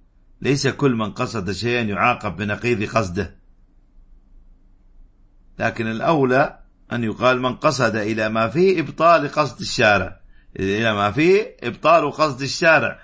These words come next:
عوقب بنقيض قصده". هذه فيها تقييد وفيها إيضاح مهم، وفيها إيضاح مهم.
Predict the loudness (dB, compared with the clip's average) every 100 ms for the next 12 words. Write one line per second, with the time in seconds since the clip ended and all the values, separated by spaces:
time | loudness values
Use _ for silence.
0 | -20 -16 -4 -4 0 2 4 2 2 2
1 | 4 2 2 0 0 0 -2 0 -2 -4
2 | -10 _ _ _ _ _ _ -6 0 2
3 | 2 0 -2 -4 -2 -2 -4 -4 -2 0
4 | -2 0 0 2 -2 -6 -16 _ _ _
5 | _ _ -4 2 2 2 -2 -6 -16 _
6 | _ _ -20 _ -20 -8 -4 0 0 0
7 | -2 0 0 0 -4 -6 -4 -2 -4 -6